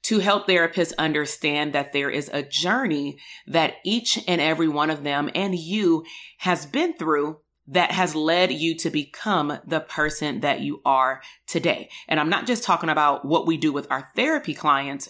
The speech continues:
but I really am talking about seeds being planted from how you became a therapist, getting licensed,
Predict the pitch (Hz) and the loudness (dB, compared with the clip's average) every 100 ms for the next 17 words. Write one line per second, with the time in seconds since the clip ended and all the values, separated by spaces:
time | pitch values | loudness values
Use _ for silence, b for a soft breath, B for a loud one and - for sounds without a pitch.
0 | - 170 160 156 160 196 220 220 170 - | -2 0 2 0 0 0 2 0 -2 -2
1 | 151 - 151 151 143 147 143 - - - | -4 0 0 0 -4 2 2 0 -6 -4
2 | 185 190 165 170 165 143 - 151 151 175 | -4 -4 -2 0 0 -2 -4 -2 -2 0
3 | 247 - _ - 190 180 185 180 185 175 | -2 -4 _ 0 2 2 2 4 4 0
4 | 175 170 - - 175 165 170 165 170 - | -4 -4 -6 -2 0 2 2 0 -2 -2
5 | 151 143 135 139 _ - 135 139 190 247 | 0 0 0 -4 _ -6 -2 -2 -2 -4
6 | 277 - b b b - 165 160 147 147 | -6 -12 b b b -2 0 0 -2 -2
7 | 135 147 - 240 277 - | -2 -2 -2 -4 -4 -10